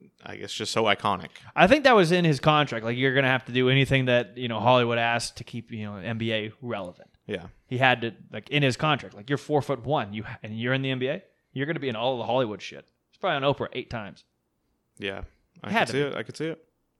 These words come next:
Speaker 1: Uh, some other news for Space Jam. Don Cheadle has joined the cast. I'm gonna guess he's, like, his agent, or he's just Don Cheadle.
Speaker 2: He doesn't have a name, and there's already a guy on here named Agent Smith.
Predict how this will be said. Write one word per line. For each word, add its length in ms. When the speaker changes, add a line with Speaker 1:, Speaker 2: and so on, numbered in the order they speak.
Speaker 1:
Uh, 40
some 180
other 160
news 240
for 120
Space 280
Jam. 380
Don 220
Cheadle 300
has 220
joined 220
the 60
cast. 540
I'm 100
gonna 140
guess 280
he's, 160
like, 160
his 200
agent, 540
or 300
he's 160
just 200
Don 220
Cheadle. 360
Speaker 2:
He 140
doesn't 260
have 240
a 40
name, 280
and 100
there's 180
already 320
a 60
guy 260
on 160
here 200
named 380
Agent 380
Smith. 360